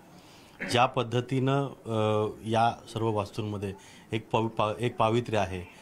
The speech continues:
हे सर्व पाहता आता देखील इथं नव्याने कामकाज सुरू केलं गेलेलं आहे, लोकांना न्याय मिळतोय, कुठेतरी इथं आल्यानंतर ती एक ऊर्जा मिळते, किंवा, अ, आनंद दिघे साहेबांचा एक आशीर्वाद पुन्हा पुन्हा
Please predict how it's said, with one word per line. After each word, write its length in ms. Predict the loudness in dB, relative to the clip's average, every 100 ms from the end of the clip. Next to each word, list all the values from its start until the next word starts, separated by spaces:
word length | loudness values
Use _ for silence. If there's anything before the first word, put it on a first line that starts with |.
| -20 -4
हे 60 | -2
सर्व 240 | 2 2
पाहता 320 | 2 0 0 0
आता 160 | 0
देखील 240 | -2 -2 -4
इथं 380 | -2 -4 -4
नव्याने 280 | -4 -2 -2
कामकाज 340 | -4 -4 -6 -6
सुरू 160 | -6
केलं 200 | -6 -6
गेलेलं 220 | -6 -6
आहे, 80 | -8 -10 -18 -16 -2
लोकांना 360 | 0 2 0 2
न्याय 160 | 2
मिळतोय, 420 | 2 -2 -2 -4 -4 -10 -12 0
कुठेतरी 580 | 4 4 4 4 2 -2
इथं 300 | -4 2 2
आल्यानंतर 580 | 4 2 2 0 -2 -2
ती 160 | 0
एक 140 | 0 0
ऊर्जा 340 | 0 2 2
मिळते, 640 | 0 -2 -2 -4 -6 -20 -20 -6
किंवा, 420 | 0 2 2 0 -2
अ, 60 | 0
आनंद 360 | 2 2 2
दिघे 140 | 0 0
साहेबांचा 560 | -2 -2 -4 -2 -2 0
एक 160 | 0
आशीर्वाद 280 | -2 0 -2
पुन्हा 300 | 0 0 0
पुन्हा 300 | -2 -2 -4